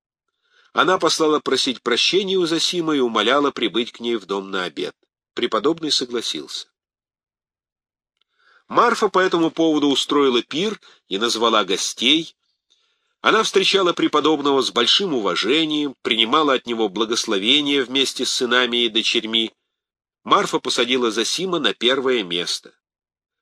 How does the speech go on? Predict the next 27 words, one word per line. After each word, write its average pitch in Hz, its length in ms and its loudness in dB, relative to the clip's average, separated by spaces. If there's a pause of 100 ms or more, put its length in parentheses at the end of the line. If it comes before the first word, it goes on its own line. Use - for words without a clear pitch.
Вдруг 175 380 -4
посреди 165 420 -2
пира 170 340 0
Зосима 143 520 -2
взглянул 131 520 -2
на 127 100 0
шестерых 123 480 -4
бояр, 113 420 2
сидевших 113 600 -2
за 101 100 -6
столом, 147 540 -2 (560)
затрепетал 139 720 -2
и 123 40 -2
заплакал. 92 720 -6 (1080)
Можно 131 280 0
было 131 160 2
понять, 135 320 2
что - 180 0
он 127 120 0
видел 120 380 0
что-то - 340 -6
страшное. 120 800 0 (720)
Он 131 200 -2
более 165 300 2
не 156 120 -2
принимал 156 540 0 (100)
пищи. - 580 -6